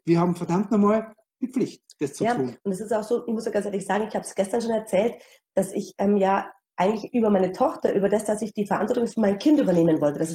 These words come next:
Speaker 2: ich nicht in dieselben Muster zum Beispiel, also auch wie meine Mutter fallen wollte. Und in dieser Trennungsphase von dem Pa-, Papa von meiner Tochter, ähm, war mein erstes Gefühl, okay, ich muss das jetzt bei mir anfangen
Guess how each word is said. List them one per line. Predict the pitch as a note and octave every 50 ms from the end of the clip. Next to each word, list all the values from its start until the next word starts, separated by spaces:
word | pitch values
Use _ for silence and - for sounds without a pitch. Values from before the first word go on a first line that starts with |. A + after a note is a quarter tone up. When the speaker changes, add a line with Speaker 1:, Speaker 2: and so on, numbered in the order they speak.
| -
Speaker 2:
ich | G3 F3+ F3+
nicht | A#3 C4+ D4 C#4+ -
in | B3+ G#3+
dieselben | A3 - - G#3 G#3+ A3 B3
Muster | A#3+ B3 D4 C#4+ - A#3+ G#3
zum | - A3
Beispiel, | A3 G#3+ - - G3+
also | - - -
auch | - F3
wie | G#3 A3+
meine | G#3 F#3+ F#3+ G#3
Mutter | C4 D#4+ - A#3+ G3+
fallen | - - E3 D#3+ D#3 D#3 D#3 -
wollte. | C#3+ D3 E3 E3 F3
Und | F3 E3+
in | - F#3 G3
dieser | F3 G3 F#3 - F3+ F3
Trennungsphase | E3 D#3 D#3 G#3 B3 B3 - - A#3 A#3+ B3+ A#3 B3
von | G#3 - G#3
dem | F#3 F3 F3+
Pa-, | F3 E3 F3+ - - - F3 - _ - _ _ _ -
Papa | F3 E3+ - G#3+
von | G#3 A#3+
meiner | A3+ A3 A3+ A3+
Tochter, | - B3 A#3 A#3 - - B3 B3 - - - - - - - _ _ -
ähm, | G3+ G3 G3 F#3+ F#3 F#3 F#3 - _ _ _ _ _ _ _ _ _
war | G#3 F3+ - F#3+ F3+ G3 F3
mein | F#3 F3+ F3+ -
erstes | - F3 A3 A#3 - - B3 - -
Gefühl, | - A#3+ - - C4+ A#3+
okay, | - - - G#3 F#3
ich | - G3+ -
muss | G#3+ A3+ B3 A#3+ -
das | B3+ -
jetzt | C4 B3+ - - - -
bei | F#3+ G3
mir | G3+ A3+ C4 D4+ - - -
anfangen | E3+ G#3 G#3 - A#3+ B3 C4 C#4 C#4 D#4 -